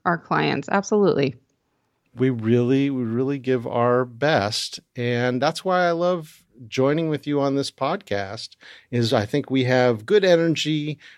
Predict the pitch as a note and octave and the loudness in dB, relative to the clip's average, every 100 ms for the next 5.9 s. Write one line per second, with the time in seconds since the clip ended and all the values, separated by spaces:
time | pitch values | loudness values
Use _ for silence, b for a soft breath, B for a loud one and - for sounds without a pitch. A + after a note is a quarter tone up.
0 | B B2 A#2 - A2 G#2+ - A3+ A3 G3 | B -6 -4 -4 -4 -4 -2 -2 0 2
1 | C#3 B2 A3 A#3+ G3 G3 G3 G3 F#3+ F#3 | 2 0 2 0 2 0 0 0 2 0
2 | B B B B - C#3 C#3 D3+ D3+ D4+ | B B B B -2 2 2 2 0 0
3 | D4 F#3+ F#3 - F3 - G3 F3 A#2 A#2 | 2 2 2 0 -2 0 2 2 2 0
4 | C#3+ D#3 - F#3 A2+ E2 - - C3 B2+ | 0 -2 -2 0 0 -4 -8 0 0 2
5 | A3+ D#4+ C4 F#3 D#3+ D#3 D#3 D#3+ | 0 0 0 2 2 2 0 -2